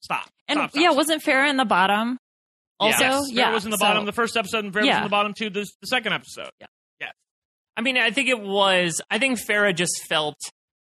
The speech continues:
Speaker 3: upset because I do think actually part of it, and she talks about this in her, in confessional, comes from the fact that I think she put a lot of financial resources, essentially everything, into this season, and to essentially get that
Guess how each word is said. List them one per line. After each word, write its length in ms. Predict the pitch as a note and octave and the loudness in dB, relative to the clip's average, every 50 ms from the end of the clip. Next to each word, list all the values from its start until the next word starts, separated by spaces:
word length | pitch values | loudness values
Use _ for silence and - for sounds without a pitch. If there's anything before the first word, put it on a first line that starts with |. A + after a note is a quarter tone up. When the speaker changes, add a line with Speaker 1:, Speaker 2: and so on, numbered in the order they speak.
| _ - | _ -6
Speaker 3:
upset 440 | F3+ D#3 - - - F3+ D#3 D3 - | -6 -4 -4 -4 -2 0 -2 -2 -4
because 360 | - D3+ - - E3+ D#3 C#3+ - | -10 -12 -4 -2 -2 -2 0 0
I 120 | - G3 G3 | 0 0 0
do 200 | E3 G#3+ C4+ B3 | 0 -2 -4 -4
think 180 | - G#3+ F#3+ F3+ | -4 -2 0 0
actually 280 | E3+ E3 - E3+ D3 - - | 0 0 0 -4 -4 -4 -2
part 160 | D#3+ D3+ D3 | 0 0 0
of 80 | C#3+ C#3+ | 2 0
it, 100 | C3+ C#3+ | 0 -2
and 100 | D3+ - | -2 -6
she 120 | - F#3 | -8 -6
talks 220 | - F#3+ F3 F3 | -4 -2 -2 -2
about 120 | - E3 C#3 | -4 -6 -8
this 120 | C#3+ C#3 - | -6 -6 -6
in 100 | C#3 C3 - | -8 -8 -8
her, 80 | C3+ C#3 | -8 -6
in 220 | C#3+ C#3+ C#3+ C#3+ | -4 -4 -4 -4
confessional, 480 | C3 C#3+ C3+ - C3 C#3+ - - C3 C3 - | -6 -6 -6 -6 -6 -4 -4 -4 -6 -6 -8
comes 160 | D3+ C#3+ - | -8 -10 -8
from 120 | - C#3 C3+ | -8 -8 -8
the 60 | C3 | -8
fact 340 | - - C3+ B2+ B2+ - - | -4 -2 0 0 0 -2 -4
that 160 | C3 B2 A#2+ - _ _ _ _ _ _ - | -6 -6 -6 -6 _ _ _ _ _ _ -10
I 80 | D#3 | -10
think 180 | D#3 - A3 G#3 | -6 -4 -4 -2
she 100 | - - | -2 -4
put 240 | F#3 - A3 G3 E3+ | -4 -2 -2 -2 0
a 180 | E3 E3+ E3 D#3+ | 0 -2 0 -2
lot 600 | D#3+ E3 E3+ E3+ E3+ F3 E3+ D#3+ E3+ F3+ F#3+ F#3+ - | -2 -2 -2 0 0 -2 -2 0 0 -2 -2 -2 -2
of 160 | F3 F3 E3 | -4 -4 -4
financial 680 | - - F3+ F#3 F3 E3 E3 E3+ F#3 F3+ - G3 F#3+ F#3+ | -2 -2 0 0 2 2 0 0 0 -2 -4 -6 -6 -4
resources, 640 | F#3 G3+ G#3 G3+ G3+ - G#3+ G#3 G#3+ F#3 F3 E3 D3+ | -4 -2 -2 -2 -2 -2 -4 -4 -4 -4 -4 -6 -6
essentially 580 | D3 - - F3+ F3 E3+ - - E3 D#3+ D3+ _ _ _ - | -6 -4 -4 -4 -4 -4 -6 -4 -4 -6 -6 _ _ _ -4
everything, 840 | F3+ G3+ F#3 F#3+ G#3 A#3+ A3+ G#3+ - - A3 G#3 G#3 A3 A#3+ A#3+ - _ _ _ _ _ _ - - | -2 -2 -2 -2 -2 -2 -4 -4 -2 0 0 0 0 0 -2 -4 -6 _ _ _ _ _ _ -4 -2
into 340 | F#3+ G3+ F#3 - A3 G#3 F3+ | -2 -2 -2 -2 -2 -2 0
this 180 | D#3+ E3+ E3+ E3 - | 0 -2 -2 -2 -4
season, 400 | - D#3 D#3 D#3+ D3+ F#3 F#3 F#3 | -4 -2 -2 0 0 0 -2 0
and 140 | - E3 E3 | 0 -4 -2
to 80 | - E3+ | -2 -2
essentially 420 | D#3+ - F3+ F3 E3+ - F#3 F3 | -2 0 -2 -2 -2 -2 -2 -4
get 220 | D3 D#3 D3+ D3+ - | -2 -2 -2 -2 -2
that 140 | D3 D3+ | -6 -6